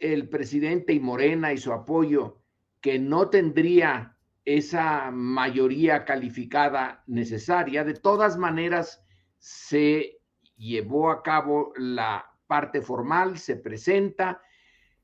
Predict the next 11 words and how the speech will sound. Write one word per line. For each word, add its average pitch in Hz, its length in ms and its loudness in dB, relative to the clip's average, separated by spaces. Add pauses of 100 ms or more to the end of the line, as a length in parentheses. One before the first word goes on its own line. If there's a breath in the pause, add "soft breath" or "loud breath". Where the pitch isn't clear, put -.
(200)
no 175 760 6
va 156 280 4
a 160 200 -4
haber 151 540 0
esa 147 640 -4
reforma 131 880 -6
de 135 220 0
fondo, 190 500 -2
teniendo 247 420 0
en 220 120 -4
cuenta, 170 540 -6